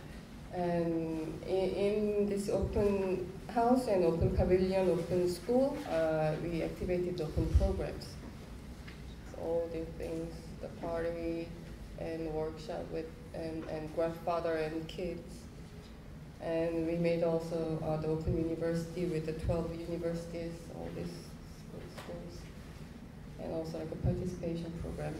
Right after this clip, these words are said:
And, and Rediscovery, uh, City, uh,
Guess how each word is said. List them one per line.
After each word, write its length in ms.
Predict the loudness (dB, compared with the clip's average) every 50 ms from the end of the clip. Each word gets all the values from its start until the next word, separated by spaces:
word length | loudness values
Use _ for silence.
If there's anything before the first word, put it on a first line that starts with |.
| -4
And, 300 | 0 4 4 4 4 4
and 300 | 2 4 6 6 6 6
Rediscovery, 960 | 6 4 2 2 0 0 -2 -2 -2 -2 0 2 4 4 6 6 4 4 2 0 -2 -6 -8 -10 -10 -12 -12 -12 -12 -12 -12 -12 -8 -6
uh, 220 | -2 0 2 2 0 0 -2 -4
City, 420 | -4 -2 0 0 2 2 0 0 -2 -6 -10 -10 -12 -12 -14 -12 -14 -14 -12 -12 -12 -12 -12 -12 -12 -12 -12 -12 -12 -12 -12 -12 -12 -8
uh, 320 | -4 -2 0 2 2 2